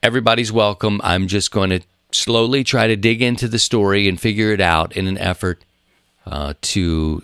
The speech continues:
strengthen what we do, in an effort to improve on what we do. There must be, there must be great celebrations, and there must be some things that we need to improve when you move yourself off the mainland and go and help.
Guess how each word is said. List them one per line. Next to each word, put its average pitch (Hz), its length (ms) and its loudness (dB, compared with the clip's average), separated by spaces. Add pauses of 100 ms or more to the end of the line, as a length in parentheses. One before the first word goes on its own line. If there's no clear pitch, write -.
(100)
strengthen 104 920 -2 (680)
what 85 340 0
we 85 120 -2
do, 73 420 -4 (140)
in 95 80 -6
an 92 100 -2
effort 92 300 -2
to 98 280 0
improve 117 500 0
on 73 320 -2
what 80 180 -6
we 85 140 -6
do. 73 400 -4
There 67 100 -10
must 78 540 -2
be, 87 340 -2 (800)
there 85 100 -2
must 104 260 0
be 113 160 0
great 113 380 -2
celebrations, 117 1200 -2
and 92 140 -6
there 92 140 0
must 98 240 -2
be 117 100 0
some 107 180 -4
things 104 260 -2
that 90 120 -2
we 92 80 -2
need 95 220 0
to 95 100 2
improve 87 640 -2 (680)
when 92 200 -2
you 98 80 2
move 110 300 2
yourself 92 600 -2
off 95 280 -2
the 87 80 -2
mainland 90 720 0
and 80 160 -6
go 80 160 0
and 76 120 -6
help. 80 260 -10